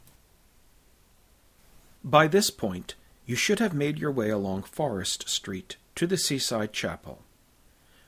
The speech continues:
When you are standing directly in front of the door to the chapel,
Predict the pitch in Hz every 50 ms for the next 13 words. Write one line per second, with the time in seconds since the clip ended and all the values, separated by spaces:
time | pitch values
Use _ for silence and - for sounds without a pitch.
0 | - - 123 127 156 202 214 202 196 185 - - - 127 120 117 120 117 113 -
1 | 101 98 113 135 - - 151 147 147 151 - - 113 110 107 - 101 104 110 104
2 | 98 113 117 123 131 131 - - 92 95 - - - - 80 80 - - 73 76